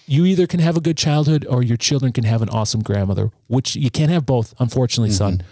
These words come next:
Speaker 1: You can't have both. Which do you want? I would say give my, give my children a good
Speaker 2: Right.
Speaker 1: a, a
Speaker 2: That's so good, Keith. So, so your mom, uh, your dad passes, your mom's here.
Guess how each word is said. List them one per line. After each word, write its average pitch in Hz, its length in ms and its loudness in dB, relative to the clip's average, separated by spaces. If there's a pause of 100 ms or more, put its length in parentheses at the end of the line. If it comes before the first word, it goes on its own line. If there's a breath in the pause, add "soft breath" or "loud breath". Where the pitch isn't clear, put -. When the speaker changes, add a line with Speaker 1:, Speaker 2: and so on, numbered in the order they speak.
(120)
Speaker 1:
You 110 80 -12
can't 131 200 0
have 107 100 -2
both. 98 220 0 (240 soft breath)
Which 120 240 -2
do 120 80 -2
you 104 100 0
want? 90 320 -6 (200)
I 113 60 -2
would 110 100 0
say 107 120 -2
give 110 160 -2
my, 104 240 -2
give 120 120 -2
my 110 100 0
children 98 260 -4
a 98 40 -6
good 98 220 -4
Speaker 2:
Right. 92 380 -2
Speaker 1:
a, 110 40 -4
a 107 40 0
Speaker 2:
That's 113 240 -2
so 123 180 0
good, 101 260 -2
Keith. 90 320 -4 (460 loud breath)
So, 123 480 2 (140)
so 120 480 2
your 113 160 2
mom, 127 560 2 (760 soft breath)
uh, 101 640 0 (240)
your 110 160 -2
dad 107 360 0
passes, 104 640 0
your 92 120 -2
mom's 90 480 -2
here. 123 400 0